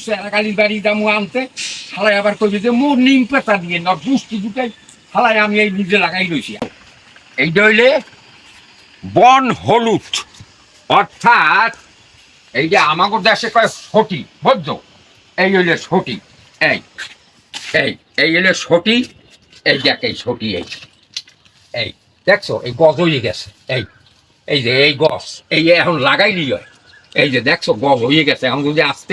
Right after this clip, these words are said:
এইরকমের কুকিয়ে থয়, তো এই গাছ হয়ে যাইবে, এককালে অটোমেটিক হয়ে যাইবে। ফাঁকে ফোঁকে একখানে লাগাই থুলি হয়। বছরে কয়টা, কয় কেজি লাগে? দুই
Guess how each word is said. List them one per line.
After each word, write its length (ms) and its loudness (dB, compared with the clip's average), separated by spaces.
এইরকমের 320 0
কুকিয়ে 380 0
থয়, 160 -4
তো 40 0
এই 140 0
গাছ 240 0
হয়ে 260 -2
যাইবে, 280 -2
এককালে 240 0
অটোমেটিক 480 0
হয়ে 220 0
যাইবে। 220 -2
ফাঁকে 300 -4
ফোঁকে 220 2
একখানে 280 -2
লাগাই 320 0
থুলি 300 -2
হয়। 160 -8
বছরে 520 2
কয়টা, 260 2
কয় 220 2
কেজি 260 2
লাগে? 140 -2
দুই 120 2